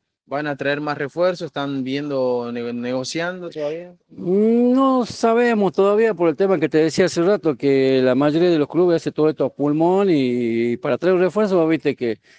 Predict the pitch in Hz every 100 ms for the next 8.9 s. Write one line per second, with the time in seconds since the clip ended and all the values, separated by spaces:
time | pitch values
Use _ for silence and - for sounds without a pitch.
0 | _ 139 135 - 156 147 127 135 147 143
1 | 160 156 139 139 - 135 151 156 147 135
2 | 135 127 117 139 143 143 147 147 147 151
3 | 165 185 175 180 160 156 - _ - -
4 | 175 208 196 185 196 269 240 233 233 208
5 | 170 127 - 196 180 - 160 151 196 170
6 | 135 131 123 120 147 180 208 208 _ _
7 | _ - 135 135 120 117 143 151 143 147
8 | 139 135 135 135 156 151 127 110